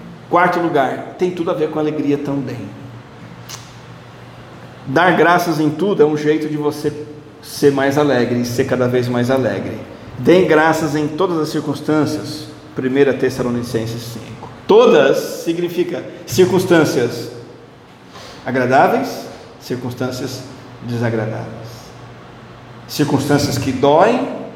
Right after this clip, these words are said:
circunstâncias que fazem cosquinha. Circunstâncias que agradam os nossos sentidos, circunstâncias que cutucam os nossos sentidos. Dá graça em todas elas. Não pela circunstância em si,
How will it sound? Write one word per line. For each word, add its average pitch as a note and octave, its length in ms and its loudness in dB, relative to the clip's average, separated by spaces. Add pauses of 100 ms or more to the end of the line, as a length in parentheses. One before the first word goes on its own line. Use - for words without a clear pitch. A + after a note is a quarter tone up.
(180)
circunstâncias C#3+ 760 -4
que C#3 100 -4
fazem C3+ 300 0
cosquinha. - 600 -6 (920)
Circunstâncias F#3 1040 4 (880)
que F3 80 4
agradam G3 640 2
os E3+ 100 -4
nossos D#3+ 280 -4
sentidos, F3+ 600 -6
circunstâncias D#3+ 720 0
que D#3 120 -4
cutucam D#3 520 2
os B2+ 60 -2
nossos A#2+ 300 -2
sentidos. A#2+ 400 -4 (540)
Dá F#3+ 140 2
graça F3 460 2
em D#3 160 -2
todas E3 320 -2
elas. D3+ 540 -6
Não E4 680 6
pela B3+ 220 2
circunstância A3 720 -2
em F#3 60 -4
si, A3+ 600 -4